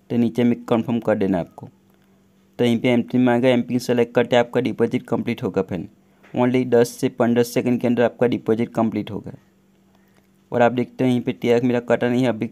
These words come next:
कट जाएगा। तो आप देखते हो छः सौ सैंतीस हो चुका है फ्रेंड, देखते हो आप। और यहीं पे प्रोसेस में चला जा चुका है फ्रेंड, देखते हो आप।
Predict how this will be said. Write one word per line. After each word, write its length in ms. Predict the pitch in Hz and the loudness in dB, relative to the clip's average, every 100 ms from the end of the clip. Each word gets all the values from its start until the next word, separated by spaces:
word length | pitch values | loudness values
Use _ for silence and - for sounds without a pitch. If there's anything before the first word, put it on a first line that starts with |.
| - | -2
कट 140 | 110 | -2
जाएगा। 460 | 95 95 82 92 107 _ _ _ _ _ _ _ _ _ _ | 0 -2 -2 -6 -16 _ _ _ _ _ _ _ _ _ _
तो 80 | 117 | 0
आप 60 | |
देखते 300 | 117 120 - | 0 -4 -2
हो 80 | 127 - - | -4 -4 -8
छः 180 | 120 117 | -4 -2
सौ 160 | 127 | -4
सैंतीस 460 | 127 120 - 120 - | -4 -6 -2 -4 -2
हो 100 | 110 | -4
चुका 240 | 107 110 | -2 -2
है 60 | 101 | 0
फ्रेंड, 200 | 120 113 | 0 -2
देखते 340 | 110 - 113 | -4 -4 -2
हो 60 | 95 | -2
आप। 160 | 90 _ _ _ _ _ _ _ _ _ _ _ - | -2 _ _ _ _ _ _ _ _ _ _ _ -2
और 100 | 120 | 0
यहीं 140 | 123 | 0
पे 140 | 120 127 | 0 -4
प्रोसेस 400 | - 117 - 123 | 0 0 0 -2
में 220 | 120 117 | -2 -2
चला 260 | - 117 110 - _ _ - | 0 2 2 -4 _ _ -6
जा 200 | 120 110 | 0 0
चुका 240 | 107 104 | 0 -2
है 60 | 107 | 0
फ्रेंड, 220 | 123 117 | 0 0
देखते 300 | 110 - - | 0 -4 0
हो 60 | 104 | 0
आप। 180 | 95 | -2